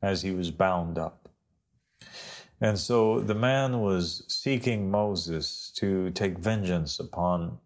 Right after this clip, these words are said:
upon this guy because clearly he was a believer and Moses is the messenger of God.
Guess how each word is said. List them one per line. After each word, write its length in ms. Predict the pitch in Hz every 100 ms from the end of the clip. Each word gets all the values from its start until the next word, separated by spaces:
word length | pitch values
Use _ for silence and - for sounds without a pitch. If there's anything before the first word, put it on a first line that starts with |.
| -
upon 520 | 104 90 90 90 87
this 140 | 87 82
guy 120 | 87
because 260 | 85 82 85
clearly 380 | - 95 90 87
he 60 |
was 160 | 90 87
a 60 | 87
believer 360 | 107 123 87
and 120 | 76
Moses 420 | 78 80 76 76 82
is 140 | 78
the 80 | 85
messenger 480 | 95 92 87 87 95
of 120 | 90
God. 280 | 139 95